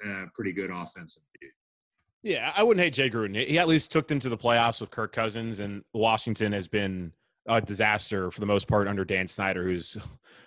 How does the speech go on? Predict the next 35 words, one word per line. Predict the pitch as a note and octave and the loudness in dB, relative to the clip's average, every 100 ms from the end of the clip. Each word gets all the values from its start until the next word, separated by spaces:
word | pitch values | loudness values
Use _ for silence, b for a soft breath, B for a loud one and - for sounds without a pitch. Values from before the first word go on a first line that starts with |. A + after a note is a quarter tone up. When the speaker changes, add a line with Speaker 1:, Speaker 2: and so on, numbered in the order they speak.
| - | 2
Speaker 2:
pretty | C3 A2+ | 4 4
much | G2+ | 2
tanked | - A#2+ G#2+ | 0 0 4
that | G#2+ | 4
organization | G#2+ G2+ G2+ G2 G2+ - F#2+ | 6 4 2 2 0 -2 -6
in | F#2+ | -2
a | |
once | F#2 F#2+ | -2 -2
proud | - G2+ F2 | 0 0 0
franchise. | G#2+ G#2+ G2 F2 E2 D#2+ | 0 0 -2 -6 -6 -6
So | F#2 F2 E2 b b F#2+ | -4 -4 -6 b b -4
I, | F#2+ B2 | 2 2
I | |
give | C3 C3+ | 4 4
him | A#2+ | 2
credit | B2 A2+ - | 2 2 0
for | G2 | -2
doing | G#2 F#2 | -2 0
that. | G#2+ A2+ A2+ - _ _ - | 2 4 2 -2 _ _ -2
I | |
know | C3+ | 2
the | B2 | 2
reporting | A2 B2+ A#2+ | 2 2 2
from | A#2 | 2
the | A2 | 2
Washington | G#2+ - A2 | 2 2 -4
Post | A2 A2 A2+ | 0 0 0
might | G#2 | -2
be | G2+ | 0
a | |
little | G#2+ A2+ | -2 -2
concerning, | A2+ B2 A#2 | -4 -2 0
but | G2+ G2 | -2 -2
I, | G#2+ | -4
I, | A2+ | -2